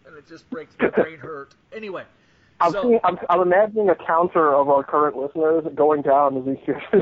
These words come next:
Speaker 2: Dak playing further and further mechanics of football.
Speaker 1: Anyway, but, but the only, the way that conceivably he could tweak a knee is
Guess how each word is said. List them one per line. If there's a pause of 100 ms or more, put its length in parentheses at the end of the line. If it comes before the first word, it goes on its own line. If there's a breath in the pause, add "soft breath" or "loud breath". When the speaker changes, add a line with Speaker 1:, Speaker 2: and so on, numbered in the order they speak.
(100)
Speaker 2:
Dak (200)
playing
further
and
further
mechanics
of (100)
football.
Speaker 1:
Anyway, (100)
but, (280)
but (100)
the
only,
the
way
that
conceivably
he
could
tweak
a
knee (960)
is